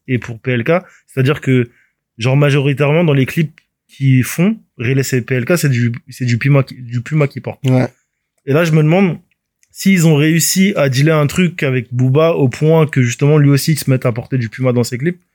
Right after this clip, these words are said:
Speaker 1: Et je pense que si c'est ça, sachant qu'il y a probablement un, un, un de ses projets qui va sortir dans pas longtemps, tu vois. Enfin, en tout cas, il a l'air d'être, euh, d'être de nouveau actif, tu vois.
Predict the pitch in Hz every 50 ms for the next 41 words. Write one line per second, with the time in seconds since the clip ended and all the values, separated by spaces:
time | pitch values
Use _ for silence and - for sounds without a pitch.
0 | _ _ _ _ _ _ - 127 - - 175 160 - 143 127 - - 135 - -
1 | 143 123 - - 156 170 196 196 _ _ _ _ _ _ _ _ _ _ - 139
2 | 131 - 160 151 - - 127 120 - - 139 135 139 131 131 139 139 143 139 131
3 | 120 - 139 156 143 131 123 127 127 123 123 127 131 - 120 120 - 135 131 -
4 | - 127 131 135 - - 123 120 110 - 113 - - 123 120 120 113 113 107 104
5 | 107 117 117 117 110 - 156 151 135 - 127 131 156 160 _ _ _ _ _ -
6 | 135 135 120 113 113 - - 156 143 131 127 131 127 120 120 120 104 - - 113
7 | 113 110 107 - _ _ _ _ _ - 117 127 123 113 123 127 131 127 120 120
8 | 127 120 117 - 156 151 147 - - 127 135 156 -